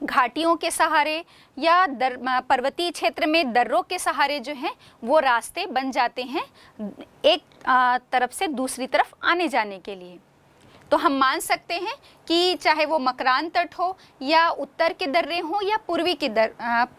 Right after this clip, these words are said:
पूर्व के दर्रे, इन रास्तों के सहारे ही जो है वो प-,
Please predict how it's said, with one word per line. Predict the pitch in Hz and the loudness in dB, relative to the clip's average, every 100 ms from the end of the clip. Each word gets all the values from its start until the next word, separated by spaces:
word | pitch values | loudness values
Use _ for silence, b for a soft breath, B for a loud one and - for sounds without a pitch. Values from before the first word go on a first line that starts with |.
| - | 2
पूर्व | 427 392 - | 2 2 -2
के | |
दर्रे, | 226 208 190 175 B B B B - | -2 -2 -6 -16 B B B B 0
इन | 466 427 | 2 4
रास्तों | 285 262 - 403 | 4 2 0 0
के | 403 | 0
सहारे | - 294 262 254 311 | 2 2 4 2 2
ही | 320 403 | 0 -2
जो | 320 330 | 0 -2
है | 277 539 - B B | 0 -2 -2 B B
वो | 339 440 - | 2 2 2
प-, | 262 254 254 254 | 2 2 0 -2